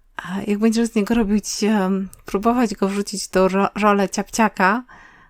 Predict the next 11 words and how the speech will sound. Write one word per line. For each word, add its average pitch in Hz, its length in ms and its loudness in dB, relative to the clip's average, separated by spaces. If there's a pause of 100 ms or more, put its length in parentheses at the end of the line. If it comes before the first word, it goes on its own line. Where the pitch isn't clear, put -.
to 208 100 -2
on 226 80 4
się 247 140 0
wycofa. 226 640 0 (800)
Mm, 202 680 -4 (500)
to 233 300 2
nie 233 320 0
czekaj 269 540 2
na 190 220 2
to, 170 500 -4
że 190 220 -8